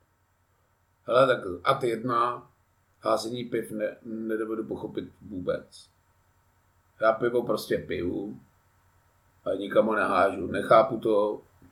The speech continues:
Možná na fotbale jsem ještě schopný jako to trochu pochopit, ale třeba nerozumím tomu na koncertech, když jdu prostě, já nevím, zažil jsem x situací, třeba na koncertě Tří sester, ty vole, trefí pak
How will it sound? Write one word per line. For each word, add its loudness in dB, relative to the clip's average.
Možná 6
na 8
fotbale 8
jsem 0
ještě -2
schopný -2
jako 2
to 0
trochu 4
pochopit, 2
ale 6
třeba 4
nerozumím 4
tomu 2
na 2
koncertech, 2
když -6
jdu -6
prostě, -2
já 6
nevím, -2
zažil 2
jsem 2
x -4
situací, 0
třeba 2
na 4
koncertě 2
Tří -2
sester, 8
ty 2
vole, 6
trefí 2
pak 4